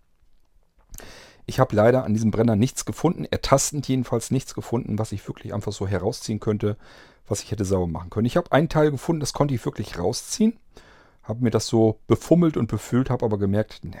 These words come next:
das ist nie im Leben eine Fotozelle oder irgendein Röhrchen, was da in diesen Brennraum weiter reinführt. Das ist einfach meiner Meinung nach nur ein stinknormaler Stromanschluss. Ein Stecker, den man da abziehen kann und wieder draufstopfen kann. So,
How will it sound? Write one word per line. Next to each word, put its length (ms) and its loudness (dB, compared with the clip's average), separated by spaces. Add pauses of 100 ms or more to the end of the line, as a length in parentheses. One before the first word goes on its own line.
(120)
das 180 -12
ist 180 -6
nie 200 0
im 100 0
Leben 200 0
eine 80 -4
Fotozelle 600 -2
oder 140 2
irgendein 580 0 (720)
Röhrchen, 400 6
was 180 0
da 80 2
in 220 0
diesen 260 2
Brennraum 500 2
weiter 340 4
reinführt. 840 0
Das 220 -4
ist 120 -6
einfach 440 -6
meiner 300 2
Meinung 300 0
nach 180 -4 (140)
nur 140 0
ein 40 -2
stinknormaler 580 -2
Stromanschluss. 680 -8
Ein 60 -6
Stecker, 340 2
den 140 4
man 120 4
da 100 2
abziehen 420 -2
kann 240 2 (300)
und 100 -6
wieder 120 2
draufstopfen 640 -6
kann. 180 -12 (1600)
So, 300 6